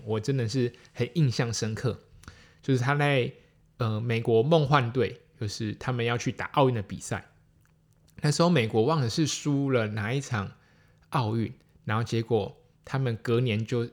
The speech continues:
呃，在隔一届的时候，他们就选择就是要大破大立。那 Kobe 那时候是一个，当然他是队中的一个灵魂人物。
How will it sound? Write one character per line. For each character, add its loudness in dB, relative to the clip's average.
呃， -4
在 2
隔 4
一 6
届 6
的 2
时 -4
候， -6
他 -6
们 -4
就 0
选 -6
择 -6
就 -6
是 -4
要 -4
大 4
破 -4
大 -6
立。 -10
那 -4
Kobe 4
那 6
时 0
候 4
是 2
一 4
个， 0
当 2
然 0
他 -4
是 -8
队 4
中 -2
的 -2
一 -4
个 -6
灵 -6
魂 -6
人 -6
物。 -2